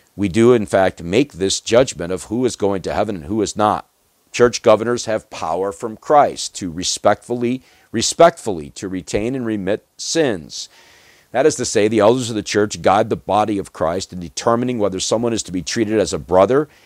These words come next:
as an erring brother, or as what Jesus called a Gentile or tax collector. The elders shut that kingdom against the impenitent,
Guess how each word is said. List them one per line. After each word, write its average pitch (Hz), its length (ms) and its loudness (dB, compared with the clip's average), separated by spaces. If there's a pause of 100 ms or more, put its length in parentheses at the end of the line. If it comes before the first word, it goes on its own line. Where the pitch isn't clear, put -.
(120)
as 90 180 0
an 90 180 -8
erring 113 380 0
brother, 127 500 4 (200)
or 101 160 2
as 90 140 0
what 98 160 -2
Jesus 120 380 -6
called 104 280 0
a 104 60 -4
Gentile 92 800 -2
or 110 180 -6
tax 131 460 -4
collector. 82 640 -6 (580)
The 98 140 4
elders 120 340 6
shut - 420 0
that 107 320 -2
kingdom 101 380 -6
against 107 480 -6
the 95 120 -10
impenitent, 107 680 -8